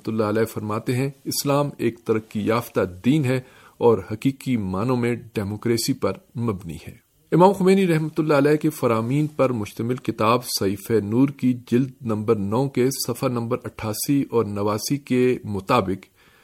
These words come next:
امام خمینی مصر تھے کہ ایران میں اسلامی جمہوریت ہو۔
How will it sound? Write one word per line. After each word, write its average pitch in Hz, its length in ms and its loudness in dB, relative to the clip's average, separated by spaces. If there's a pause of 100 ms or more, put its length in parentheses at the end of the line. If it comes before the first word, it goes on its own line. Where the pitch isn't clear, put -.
(220)
امام 160 300 4
خمینی 160 420 0 (100)
مصر 120 400 0
تھے 147 240 2
کہ - 120 -4
ایران 123 400 2
میں 131 180 0
اسلامی 104 440 -2
جمہوریت 104 520 -4
ہو۔ - 80 -10